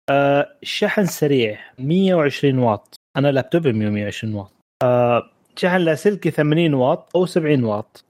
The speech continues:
ويدعم طبعًا فايف جي وأندرويد اثناعش مع الواجهة، آم، ميوي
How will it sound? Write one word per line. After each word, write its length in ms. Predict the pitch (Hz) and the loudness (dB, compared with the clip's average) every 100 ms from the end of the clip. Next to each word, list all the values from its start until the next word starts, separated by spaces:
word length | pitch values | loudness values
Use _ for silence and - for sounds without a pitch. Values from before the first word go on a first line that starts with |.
| - | -4
ويدعم 400 | 165 175 143 135 | -2 2 2 0
طبعًا 300 | 127 123 113 | -2 -2 -2
فايف 280 | 110 120 104 | -2 -2 -2
جي 400 | 117 151 170 170 | -4 -2 2 2
وأندرويد 580 | 156 135 120 113 117 110 | 0 -2 -2 0 0 0
اثناعش 640 | - 143 147 160 151 - 135 | -2 -2 2 2 0 -6 -6
مع 300 | 127 113 113 | -4 0 0
الواجهة، 1040 | 113 110 110 107 107 110 127 120 123 120 - 117 | 0 -2 -2 -2 -4 -2 0 0 0 -2 -2 -2
آم، 380 | 113 110 110 107 _ - - | 0 0 -4 -12 _ -14 -2
ميوي 640 | 113 120 143 139 143 143 | 0 2 2 2 0 -2